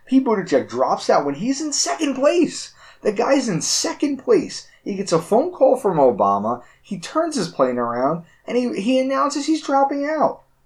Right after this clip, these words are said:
That's, that's the most corrupt shit I've ever heard. And yet Elizabeth Warren stays in. Elizabeth Warren,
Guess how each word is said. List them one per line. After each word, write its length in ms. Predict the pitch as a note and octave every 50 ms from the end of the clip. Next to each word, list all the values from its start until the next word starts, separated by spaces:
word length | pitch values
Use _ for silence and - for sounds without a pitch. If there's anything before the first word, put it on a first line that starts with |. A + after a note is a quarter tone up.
| _ _ _ _ _ _ _ _ _
That's, 300 | - - C4+ C4 - -
that's 240 | - D#4+ E4+ - -
the 80 | - D4
most 220 | C4 G#3 E3 -
corrupt 400 | - - F3+ E3 F#3+ B3+ E4 -
shit 180 | - - - -
I've 120 | D#3+ C3
ever 260 | C#3 E3 - - E3+
heard. 440 | F3+ B3+ D#4 G4 G4+ - - - - - _ _ _ _ _ _ _ _
And 180 | - D3 D3+ D#3
yet 120 | E3+ F3+
Elizabeth 500 | E3+ D#3 D#3+ F3+ F3+ E3 D3+ B2 B2+ A2+
Warren 580 | A2+ A2+ A#2 C3+ F3+ C4 D4 B3+ E3 C3+ B2+ A#2
stays 420 | - - - - C3 A#2+ A#2 G2+
in. 220 | C3+ C#3+ A2 - - - _ _ _ -
Elizabeth 460 | C3+ D#3+ B3+ C#4 D4 C4 B3+ B3 G#3
Warren, 480 | D#3 C3 A#2+ A#2 A2 A2 A2 A2 A2